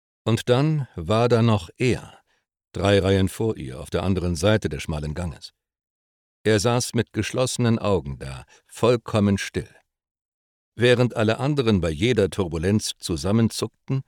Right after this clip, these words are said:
sich festhielten, fluchten oder beteten, blieb er völlig unbewegt. Als würde er schlafen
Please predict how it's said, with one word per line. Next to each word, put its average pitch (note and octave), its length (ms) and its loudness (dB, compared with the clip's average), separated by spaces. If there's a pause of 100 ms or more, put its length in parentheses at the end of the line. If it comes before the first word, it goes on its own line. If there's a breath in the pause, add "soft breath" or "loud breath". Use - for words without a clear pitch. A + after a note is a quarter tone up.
(120)
sich - 260 -12
festhielten, A2+ 600 -2
fluchten - 540 0
oder D#2+ 260 -2
beteten, A2+ 520 2 (320 loud breath)
blieb - 320 -2
er C#3+ 320 0
völlig F3+ 560 -4
unbewegt. - 640 -6 (720)
Als E2+ 300 -6
würde A2 300 6
er A2+ 100 2
schlafen - 540 -4